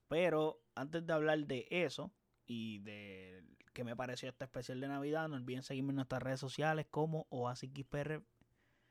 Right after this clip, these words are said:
en Facebook, Twitter e Instagram, y de igual forma puedes pasar a nuestro website oasis Geek P R punto com, en donde están todos nuestros episodios y todas las plataformas donde habita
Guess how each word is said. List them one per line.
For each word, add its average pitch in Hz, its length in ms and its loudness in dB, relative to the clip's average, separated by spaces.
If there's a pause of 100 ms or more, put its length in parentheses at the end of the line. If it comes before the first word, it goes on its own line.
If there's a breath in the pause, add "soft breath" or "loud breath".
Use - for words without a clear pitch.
(260 soft breath)
en 131 180 -2
Facebook, 165 420 0
Twitter 151 320 2
e 143 160 2
Instagram, 175 720 4
y 151 120 0
de 139 80 4
igual 135 180 2
forma 147 240 2
puedes 139 180 0
pasar 147 220 0
a 147 60 0
nuestro 139 260 -2
website 127 380 -2
oasis 127 200 -4
Geek 131 140 -4
P 151 80 0
R 151 140 0
punto 165 280 2
com, 151 220 2
en 131 100 0
donde 120 140 -2
están 127 240 -4
todos 123 220 0
nuestros 143 340 -2
episodios 139 580 -2
y 175 280 -2
todas 127 200 2
las 131 120 -2
plataformas 135 560 -4
donde 123 340 -2
habita 135 640 -4